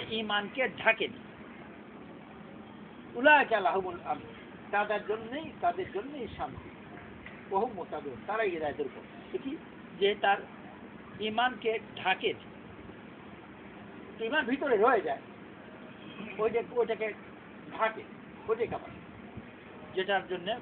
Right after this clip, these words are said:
পরবর্তী দেখব। সেটা হওয়ার জন্য কি করে?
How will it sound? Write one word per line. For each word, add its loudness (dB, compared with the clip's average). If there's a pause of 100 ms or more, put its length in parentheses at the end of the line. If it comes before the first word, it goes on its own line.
(120)
পরবর্তী 0 (380)
দেখব। -2 (1500)
সেটা 4
হওয়ার 8
জন্য 2
কি -2
করে? 2